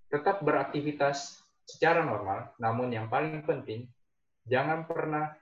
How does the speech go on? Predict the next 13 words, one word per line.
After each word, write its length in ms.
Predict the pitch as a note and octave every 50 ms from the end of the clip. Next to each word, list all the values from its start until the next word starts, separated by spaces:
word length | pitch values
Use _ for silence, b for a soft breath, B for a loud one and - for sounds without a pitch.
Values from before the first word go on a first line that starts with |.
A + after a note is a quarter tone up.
| _ _ _ _ -
mengabaikan 1120 | B2+ B2+ B2+ B2 B2 B2 B2 B2 B2 B2+ C3 C3+ C3 C3+ C3 C3 - - - A2 A2+ A2+ -
protokol 560 | - B2 B2 - C#3 - - D3 D3+ - -
kesehatan 480 | C#3+ - - A#2+ A2 A2 G#2+ G#2 G#2
yang 120 | G2 G2+ A2 A2+
telah 160 | B2 C#3 D#3
ditetapkan 680 | D3 C3+ - - - B2 B2 - - B2 A#2+ A#2 - -
oleh 160 | D#3 E3+ E3+ E3+
pemerintah. 560 | - D3+ B2+ A#2 A2 G#2 F#2+ - - - - - _ _ _ _ _ _ _ _ _ _ _ _ _ _ -
Kemudian, 580 | A#2+ A#2 A#2+ A#2 A2+ A2 G#2 G#2 G#2+ G#2+ B2+ C3 - - - - - - - - - - - _ _ _ _ _ _ _ - - - - - - - -
mungkin 240 | C#3+ C#3+ - F#3+ F#3+
karena 340 | - - D#3+ D#3+ D#3 D3+ D3+ -
kita, 320 | C#3+ - - D3 C3+ C3+ C3 B2+ B2 B2 - - A#2
eh, 280 | A#2 A#2 A2+ A2+ A2